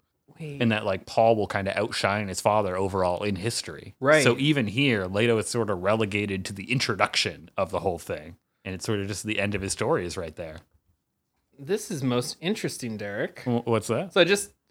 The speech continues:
Speaker 1: flipped into the back real quick. So we have, uh, two quotes from A Child's History of Muad'Dib. This is
Speaker 2: Mm.
Speaker 1: the first one we've had from Introduction to a Child's History of Muad'Dib.
Speaker 2: Right, right. No, I'm just telling you, I think, uh, I think that's just saying part of, it's an introduction within the child's history.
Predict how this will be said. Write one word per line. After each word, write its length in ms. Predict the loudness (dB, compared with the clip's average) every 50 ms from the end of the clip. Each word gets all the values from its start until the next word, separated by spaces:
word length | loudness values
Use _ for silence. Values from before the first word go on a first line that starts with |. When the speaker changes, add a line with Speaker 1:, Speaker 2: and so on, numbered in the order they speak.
| _
Speaker 1:
flipped 380 | -20 -10 -2 0 0 0 2 -2
into 160 | -2 0 0
the 80 | 2 2
back 240 | 2 2 2 2
real 80 | 0 0
quick. 260 | 2 0 0 0 -2
So 100 | 2 4 6
we 100 | 6 6
have, 460 | 8 6 6 6 6 4 4 2 4
uh, 420 | 4 6 6 6 6 4 2 0 -4 -6
two 160 | -6 -6 -2
quotes 340 | 0 2 2 2 2 0 -4
from 260 | 0 2 2 2 2 -2
A 80 | -4 -4
Child's 480 | -4 -6 -6 0 2 2 2 2 2
History 360 | 2 0 0 0 0 -2 -2 0
of 60 | 0
Muad'Dib. 460 | 0 -2 -2 -2 -4 -4 -6 -6 -6
This 120 | -2 2 2
is 60 | 4
Speaker 2:
Mm. 40 | 4
Speaker 1:
the 60 | 2
first 320 | 2 4 2 2 4 2
one 100 | 0 0
we've 140 | 2 2 4
had 260 | 4 6 6 6 6
from 280 | 6 4 2 2 2 -2 -6 _ _ _ _ 0
Introduction 800 | 0 4 4 2 6 8 6 6 6 4 4 4 4 4 2
to 160 | 2 4 4
a 40 | 4
Child's 360 | 6 6 6 6 6 4 2
History 480 | 0 -2 0 0 -2 -2 -2 -2 -4 -8 -10 _
of 80 | -4 0
Muad'Dib. 540 | 0 2 2 0 0 -4 -6 -8 -10 -12 -14 -18 _ _ _ _ _ _ _ _ _ _ _ _ _ _ _ _ _ _ _ 10
Speaker 2:
Right, 160 | 12 12 12
right. 200 | 12 12 12 10
No, 80 | 8
I'm 100 | 6 6
just 140 | 2 2 6
telling 160 | 6 6 8
you, 80 | 8 6
I 140 | 6 6 4
think, 280 | 6 4 4 4 8
uh, 480 | 10 12 12 12 12 10 10 8 6 4 4
I 100 | 6 6
think 120 | 8 10 10
that's 200 | 10 8 8 4
just 140 | 0 4
saying 220 | 6 6 6 6 8
part 220 | 8 10 10 10
of, 160 | 8 4 2 0 -2
it's 140 | -2 0
an 100 | 2 2
introduction 720 | 2 2 2 4 6 6 6 6 4 0 0 0 -2 -4 -2
within 360 | -2 0 2 2 2 2 2
the 60 | 0 2
child's 280 | 2 2 2 2 2 0
history. 480 | 0 0 0 -2 -2 -2 -2 -4 -6